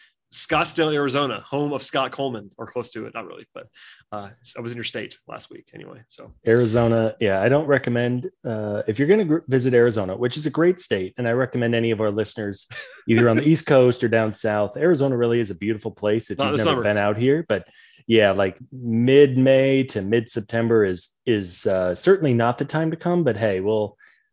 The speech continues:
Speaker 2: uh, the winter time, get out of the cold if you are somewhere where it's cold. That's the, that's when Arizona really shines.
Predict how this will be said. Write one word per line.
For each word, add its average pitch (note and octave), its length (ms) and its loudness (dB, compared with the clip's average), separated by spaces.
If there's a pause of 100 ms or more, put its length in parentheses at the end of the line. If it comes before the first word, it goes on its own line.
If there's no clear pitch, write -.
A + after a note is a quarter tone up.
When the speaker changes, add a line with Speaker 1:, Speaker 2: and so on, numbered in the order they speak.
(100)
Speaker 2:
uh, F#2+ 300 -6
the G#2+ 160 2
winter C#3 260 2
time, G#2 400 -2
get A#2+ 140 -2
out A#2 160 0
of G#2 60 -6
the G#2 60 -6
cold G#2 520 -2
if G2+ 160 -12
you G#2+ 160 0
are G2 160 2
somewhere G2+ 320 -4
where F#2 160 -2
it's F2 140 -10
cold. F2+ 260 -4
That's A2 260 0
the, F#2+ 280 0
that's A#2 200 -2
when G#2+ 100 -2
Arizona F#2 380 -4
really F2 220 -4
shines. E2 500 -16